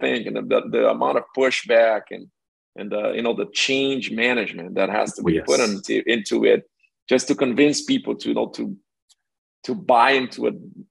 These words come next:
Speaker 1: completely huge thing. Like, it's way easier to kind of, uh,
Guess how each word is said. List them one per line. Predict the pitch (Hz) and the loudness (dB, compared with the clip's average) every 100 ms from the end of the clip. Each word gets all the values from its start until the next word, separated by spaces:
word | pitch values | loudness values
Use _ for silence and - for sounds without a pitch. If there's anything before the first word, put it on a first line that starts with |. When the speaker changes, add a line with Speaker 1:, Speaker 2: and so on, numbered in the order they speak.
| _ - | _ -14
Speaker 1:
completely | 110 - 123 120 120 101 | -14 -8 -4 -2 -2 -6
huge | 98 - 147 131 - - | -12 -10 -4 -4 -6 -6
thing. | 143 - | -6 -4
Like, | 98 | -6
it's | 104 - 110 | -6 -8 -8
way | 113 123 | 0 2
easier | 127 120 117 120 101 107 101 | 2 0 -2 -4 -4 -4 -4
to | 104 | -8
kind | - 107 98 | -4 -2 0
of, | 101 | 0
uh, | 98 | 0